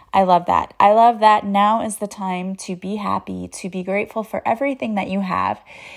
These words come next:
That is one of the topics that I talk about in my new course, You Are Lovable. It's all about building self-love, self-worth, self-esteem. And I think so many of us need that. I know I needed a course like that when I was growing up. So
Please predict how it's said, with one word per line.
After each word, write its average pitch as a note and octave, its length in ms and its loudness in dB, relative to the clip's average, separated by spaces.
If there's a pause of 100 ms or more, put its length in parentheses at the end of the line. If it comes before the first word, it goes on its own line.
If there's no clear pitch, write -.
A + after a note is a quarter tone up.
(160)
That G#3+ 120 6
is G#3+ 160 -4
one A3 220 0
of A#3+ 140 -2
the G#3 60 -2
topics F#3 440 0
that F3+ 140 -2
I F3 100 0
talk F3+ 300 -4
about E3 400 -2
in F#3 160 -4
my F3 160 -4
new G#3 240 -2
course, F3 640 -2 (180)
You G3 360 -2
Are F#3 180 2
Lovable. F3+ 720 0 (280)
It's - 140 -2
all G3+ 220 6
about G3+ 320 -2
building G#3 680 0
self-love, F#3+ 880 2
self-worth, F#3 720 0 (180)
self-esteem. - 880 -4
And F#3 100 -10
I F3+ 100 -4
think F#3+ 200 -8
so - 380 0
many C4+ 240 2
of G3 80 -2
us F#3+ 160 0
need E3+ 220 -8
that. - 340 -2
I G#3 260 4
know G3+ 220 0
I G3+ 240 0
needed F3+ 280 -4
a F3 60 -6
course F3 380 -6
like E3 220 -6
that - 200 0
when F3 80 -6
I E3+ 140 -4
was F#3 160 -12
growing F3+ 360 -6
up. - 300 -8 (640)
So F#3 640 4